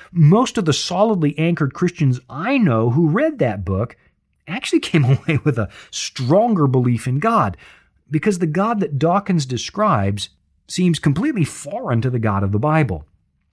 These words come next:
But it is important to note that his book is not just a hypothesis. He's not just talking about his own unbelief.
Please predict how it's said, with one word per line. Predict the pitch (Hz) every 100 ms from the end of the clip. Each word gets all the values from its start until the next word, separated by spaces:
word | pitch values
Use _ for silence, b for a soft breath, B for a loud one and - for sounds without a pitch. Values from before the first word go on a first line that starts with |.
| _ B B -
But | 170
it | 170
is | 254 269
important | 254 214 214 202
to | 190
note | 135 107 113 131
that | 127
his | 123 110
book | 135 180 - -
is | 117
not | 123 170 165 139
just | 101 117 165 135
a | 120
hypothesis. | 117 110 - 110 104 104 85 85 - B B B B
He's | 180 165
not | 247 277 143
just | - 139 175 196 -
talking | 147 147 156 143
about | 131 127
his | 110 -
own | 135 127 127 -
unbelief. | 170 180 120 87 78 -